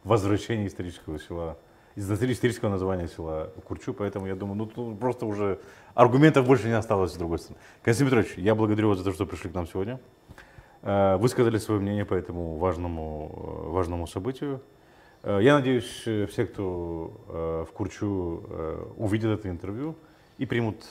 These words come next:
э, правильное решение. Единственное правильное, с моей точки зрения, единственное правильное — это, э, возвращение исторического названия.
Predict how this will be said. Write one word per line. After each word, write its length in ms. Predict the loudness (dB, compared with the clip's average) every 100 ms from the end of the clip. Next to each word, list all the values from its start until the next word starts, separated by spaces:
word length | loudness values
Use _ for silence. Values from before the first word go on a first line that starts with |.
| -14
э, 260 | -14 -14 -6
правильное 560 | 2 2 2 -2 -4 -4
решение. 380 | -6 -4 -4 -2
Единственное 400 | -2 -4 -4 -2
правильное, 460 | 2 2 0 -2
с 100 | -4
моей 120 | -6
точки 240 | -8 -10 -12
зрения, 140 | -10
единственное 280 | -10 -10 -10
правильное — 280 | -6 -6 -6
это, 220 | -8 -10 -12 -20 -20 -20 _ -6
э, 280 | -4 -2 0
возвращение 880 | 0 2 0 -2 -4 -4 -4 -6 -8
исторического 440 | -8 -10 -10 -10
названия. 540 | -10 -8 -8 -10 -14